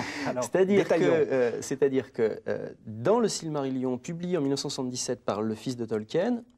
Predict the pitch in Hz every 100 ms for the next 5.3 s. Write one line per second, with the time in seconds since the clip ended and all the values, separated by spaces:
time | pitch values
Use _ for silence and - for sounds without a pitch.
0 | _ - 170 165 156 160 208 147 120 120
1 | 120 160 135 120 - 120 127 110 139 127
2 | 117 110 110 104 123 135 117 - _ -
3 | 180 160 147 131 127 123 156 180 120 107
4 | 110 - - 113 110 110 110 117 131 117
5 | 110 101 101